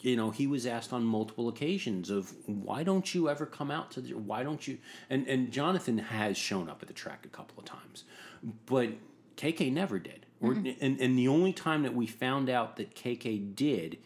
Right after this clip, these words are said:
Speaker 1: he didn't tell anybody until, like, eight months afterwards that he was actually there and hiding, was in Abu Dhabi when Nico won the title. But other than that, K K made it very clear that, that once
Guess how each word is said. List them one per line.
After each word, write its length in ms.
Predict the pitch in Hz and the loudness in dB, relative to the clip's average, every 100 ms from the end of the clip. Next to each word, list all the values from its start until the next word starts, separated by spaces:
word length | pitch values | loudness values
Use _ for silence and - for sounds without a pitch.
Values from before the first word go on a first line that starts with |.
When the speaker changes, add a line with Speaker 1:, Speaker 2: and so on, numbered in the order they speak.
| - - - | -20 -20 -4
Speaker 1:
he 140 | 107 | 2
didn't 240 | 139 139 - | 2 2 -4
tell 300 | - 170 165 | -2 2 4
anybody 420 | 101 90 95 95 | 2 0 0 0
until, 320 | 95 95 113 92 | 0 -2 -2 -2
like, 260 | 92 90 - | -4 -8 -4
eight 200 | 123 113 | -4 -2
months 280 | 107 95 117 | -4 -4 -4
afterwards 500 | 131 - 92 92 92 | -6 -4 -2 -2 -4
that 120 | - | -4
he 80 | 107 | -2
was 160 | 98 | -2
actually 440 | 101 104 - 95 87 | -2 -4 -6 -8 -4
there 260 | 104 98 | -4 -4
and 100 | 92 - | -8 -6
hiding, 520 | 180 202 78 73 - - - - - | 0 0 -2 -10 -16 -20 -20 -20 -10
was 500 | 107 117 113 110 107 | 2 4 6 4 2
in 220 | - 113 107 | 0 0 0
Abu 240 | 104 98 | 0 -2
Dhabi 380 | 101 147 139 107 | 0 0 2 2
when 220 | 104 104 | 2 2
Nico 260 | 98 92 101 | 0 -2 -2
won 220 | 95 95 | -2 -2
the 60 | 95 | -4
title. 360 | 170 202 - - - | -2 -2 -2 -8 -6
But 160 | 117 | -4
other 300 | 117 123 131 | -2 0 0
than 200 | 120 113 | 0 0
that, 300 | 131 190 104 - - - - | 0 0 -2 -6 -18 -20 -20
K 200 | - 143 | -6 -4
K 180 | 147 170 | 0 0
made 220 | 135 120 127 | 0 0 -2
it 100 | 101 | -2
very 280 | 110 110 | -4 -4
clear 300 | 107 180 180 | -2 0 0
that, 160 | 90 95 - - | 0 -4 -8 -14
that 140 | 113 - - - - - - | -10 -10 -12 -20 -20 -20 -8
once 760 | 120 107 107 117 165 - - | -4 0 2 2 2 -2 -6